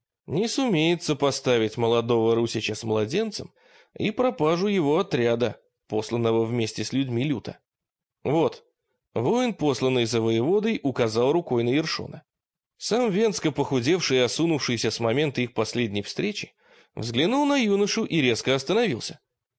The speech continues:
будто ткнувшись всем телом в прозрачное препятствие. На лице воеводы, усталом, с обвислыми длинными усами, отразилось мгновение понимания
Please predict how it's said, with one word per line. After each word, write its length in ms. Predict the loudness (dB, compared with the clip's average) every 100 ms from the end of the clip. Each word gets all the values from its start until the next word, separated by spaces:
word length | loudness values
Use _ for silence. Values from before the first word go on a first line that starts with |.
| _
будто 440 | -8 -6 -6 -12
ткнувшись 560 | -10 -6 -4 -4 -6 -6
всем 260 | -4 -4 -4
телом 380 | -2 -2 -2
в 60 | -4
прозрачное 640 | -2 -2 0 0 0 -4
препятствие. 720 | -2 -4 -6 -10 -10 -20 -20 _ _ _ -20 -20 _ -6
На 140 | 0
лице 400 | 0 0 0 2
воеводы, 680 | 4 2 2 0 0 -2 -8 _ _
усталом, 640 | -10 -8 -4 -2 0 0 -2
с 120 | -2
обвислыми 640 | -2 -2 -4 -4 -2 -2 -2
длинными 480 | -2 -2 0 0
усами, 680 | 0 -2 -4 -2 -2 -2 -6 _ _ _ _
отразилось 760 | -8 -4 -2 0 0 0 -2 -2
мгновение 720 | -2 0 2 2 2 0 0
понимания 880 | 0 0 2 2 2 2 0 -2